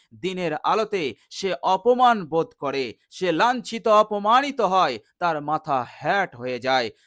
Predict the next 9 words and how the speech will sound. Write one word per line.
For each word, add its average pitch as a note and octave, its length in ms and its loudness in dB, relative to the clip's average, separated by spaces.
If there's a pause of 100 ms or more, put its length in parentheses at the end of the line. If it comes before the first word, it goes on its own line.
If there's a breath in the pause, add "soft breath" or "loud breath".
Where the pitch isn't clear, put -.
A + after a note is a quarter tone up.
সর্বক্ষণ C4 720 0
তার F3 240 -2
মাথায় D3 440 -4 (100)
একটাই G3+ 440 -2
চিন্তা D3+ 420 -10
থাকে, A#2+ 420 -10 (280 soft breath)
"কি C#4 220 0
করে G3+ 280 0
আমি D#3 340 -2